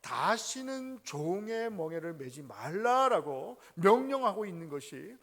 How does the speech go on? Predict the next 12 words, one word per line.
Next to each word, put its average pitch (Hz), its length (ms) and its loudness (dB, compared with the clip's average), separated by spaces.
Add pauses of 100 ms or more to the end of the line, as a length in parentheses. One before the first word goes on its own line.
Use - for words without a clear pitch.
(140)
바로 339 160 6
갈라디아서 208 560 6
오 156 240 0
장의 156 380 -4 (160)
주된 131 240 -8
핵심이다라는 170 720 -8
것이죠. - 600 -18 (540)
자유함을 233 480 12
잃어버리는 233 520 10
삶으로 220 540 2
돌아가지 220 420 4
말라라고 220 720 6